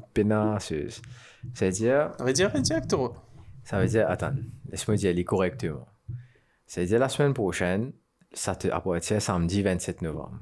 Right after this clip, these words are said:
Speaker 2: Ouais.
Speaker 1: Ok, tu nous joues ça, ça, vingt-sept et le vingt-huit. Nous pas tarder, sur la
Speaker 2: Ah.
Speaker 1: semaine qui suit, le mardi trente,
Speaker 2: Ah.
Speaker 1: et un match. Le mercredi premier décembre, et un match.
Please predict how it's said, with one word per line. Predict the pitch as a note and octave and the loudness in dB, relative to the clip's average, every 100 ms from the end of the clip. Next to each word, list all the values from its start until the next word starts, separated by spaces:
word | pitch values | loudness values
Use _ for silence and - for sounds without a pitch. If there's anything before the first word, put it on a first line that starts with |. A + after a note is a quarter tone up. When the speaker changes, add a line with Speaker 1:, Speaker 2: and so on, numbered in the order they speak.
| - | -8
Speaker 2:
Ouais. | A#2 G#2+ A#2+ | -2 0 2
Speaker 1:
Ok, | |
tu | A2 | 2
nous | F#2+ G2+ | 4 2
joues | F#2+ A2 C3+ E3+ - _ | 2 4 4 2 -6 _
ça, | - G2 F#2+ F#2 | -4 -2 -2 -4
ça, | - F#2+ F2 - - - - | -4 -2 -4 -6 -8 -6 0
vingt-sept | F2+ F2 A#2 C3 - _ _ | 0 2 0 0 -6 _ _
et | G#2 | 2
le | G2 | 2
vingt-huit. | F#2+ F2 D#2 - - _ - - - - - _ - - _ _ _ _ _ _ _ _ _ - | 2 0 -2 -8 -12 _ -20 -20 -20 -20 -20 _ -20 -20 _ _ _ _ _ _ _ _ _ 0
Nous | A#2 | 2
pas | C#3 C#3+ | 4 4
tarder, | D#3+ G#2+ A2 D3 G#3 - | 4 6 4 2 -2 -10
sur | - - A#2+ | -6 2 2
la | |
Speaker 2:
Ah. | G#2+ | 4
Speaker 1:
semaine | A#2+ A2 | 4 4
qui | A2 | 2
suit, | - A#2+ D3 F3+ | 2 4 4 4
le | D#3 A#2 | 2 4
mardi | A2 G2+ F#2 G#2 | 6 4 2 -2
trente, | - A2+ D#3+ G#3 - | 2 2 2 -2 -10
Speaker 2:
Ah. | - - - - | -12 -12 -8 2
Speaker 1:
et | G#2+ | 2
un | F#2 F2 | 4 2
match. | E2 - - - - _ _ D#3 | 2 -2 -8 -10 -12 _ _ -6
Le | G2+ G2+ | 2 4
mercredi | G#2+ G2 A#2+ G2+ G2 | 4 4 2 2 0
premier | - A2 G#2 | 0 2 4
décembre, | G2 E2+ A2 B2+ D3 | 2 2 2 0 0
et | B2 G#2+ | 2 2
un | F2+ | 4
match. | G2 C#3+ - - | 2 0 -4 -14